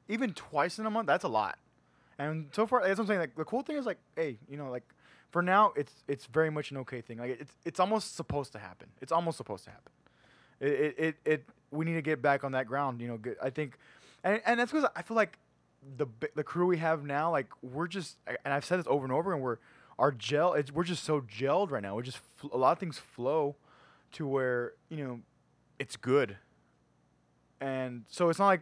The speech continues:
we're not even, we're, I feel like we're, we stay humble even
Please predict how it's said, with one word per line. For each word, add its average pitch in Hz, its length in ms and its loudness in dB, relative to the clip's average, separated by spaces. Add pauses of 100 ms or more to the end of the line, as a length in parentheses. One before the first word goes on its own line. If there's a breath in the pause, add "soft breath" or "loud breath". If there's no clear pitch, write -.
(100)
we're 160 180 2
not 185 160 2
even, 185 240 0
we're, 165 200 2 (580 loud breath)
I 185 100 4
feel 220 140 6
like 170 180 8
we're, 156 280 0 (580)
we 170 100 0
stay 165 200 0
humble 151 580 -2
even 165 300 -4